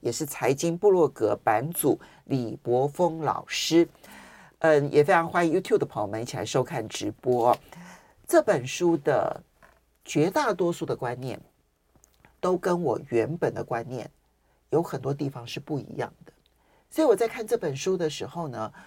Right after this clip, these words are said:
我有特别那一种打到脑袋的感受，哈，这是第一个部分。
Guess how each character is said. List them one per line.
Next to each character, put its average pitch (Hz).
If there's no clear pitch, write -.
我 196
有 247
特 -
别 151
那 139
一 147
种 117
打 -
到 175
脑 123
袋 135
的 -
感 -
受， -
哈， -
这 -
是 143
第 143
一 -
个 139
部 123
分。 -